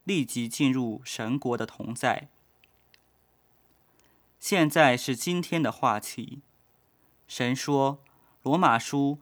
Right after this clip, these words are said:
十章二十一节：“至于以色列人，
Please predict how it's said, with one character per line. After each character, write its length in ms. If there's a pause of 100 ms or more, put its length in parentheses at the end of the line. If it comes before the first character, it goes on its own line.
(300)
十 320
章 320
二 120
十 200
一 180
节 320 (2000)
：“至 220
于 120
以 160
色 220
列 220
人， 400